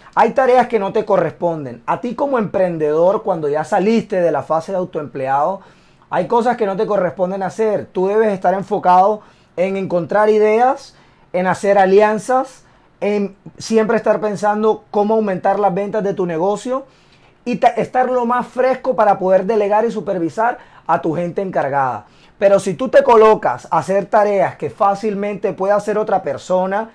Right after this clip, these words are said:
que no te ne-, no, no necesita estar en ese mismo mindset que tú, es un error no aprender a decir que no a las cosas que no debes hacer. Número treinta y seis,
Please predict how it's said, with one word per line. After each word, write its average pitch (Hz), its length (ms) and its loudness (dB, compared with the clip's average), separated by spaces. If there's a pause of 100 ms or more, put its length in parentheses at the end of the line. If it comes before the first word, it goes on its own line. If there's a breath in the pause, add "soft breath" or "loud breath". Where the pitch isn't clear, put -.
(400 soft breath)
que 170 180 -2
no 240 360 4
te 233 120 4
ne-, 196 220 -2
no, 202 300 2
no 208 200 0
necesita 233 540 -2
estar 202 260 2
en 185 100 -2
ese 185 200 -2
mismo 226 300 -2
mindset 214 440 -2
que 160 160 -2
tú, 233 280 -4 (300 soft breath)
es 190 140 0
un 240 180 0
error 226 500 0 (180 soft breath)
no 226 320 0
aprender 214 480 -2
a 208 80 4
decir 190 340 -4
que 202 140 -2
no 254 260 -2
a 180 100 2
las 160 160 -2
cosas 254 540 -4
que 180 140 -4
no 208 240 2
debes 170 240 4
hacer. 139 400 -6 (440 soft breath)
Número 269 380 4
treinta 226 380 2
y 165 40 -4
seis, 196 580 -2